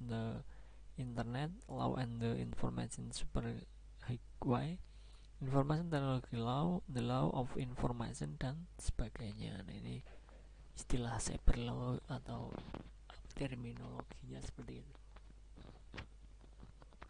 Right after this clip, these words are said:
Di Indonesia itu sendiri tampaknya belum ada istilah yang disepakati ya, di mana istilah yang dimaksudkan sebagai terjemahan dari cyber law ini misalnya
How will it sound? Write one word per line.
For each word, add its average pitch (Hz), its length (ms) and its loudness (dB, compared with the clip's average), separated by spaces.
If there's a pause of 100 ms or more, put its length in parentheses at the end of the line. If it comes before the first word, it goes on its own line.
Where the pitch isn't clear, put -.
(1900)
Di 135 380 8
Indonesia 131 500 12
itu 123 240 10
sendiri 127 960 10
tampaknya 143 640 2
belum 131 320 8
ada 120 80 -6
istilah 127 320 0
yang 117 80 -2
disepakati 120 800 -2
ya, 120 100 -2
di 117 160 -4
mana 117 560 -2
istilah 127 320 6
yang 123 160 6
dimaksudkan 123 640 6
sebagai 123 480 6
terjemahan 120 560 6
dari 120 240 4
cyber 123 320 12
law 117 240 8
ini 135 160 4
misalnya 135 480 0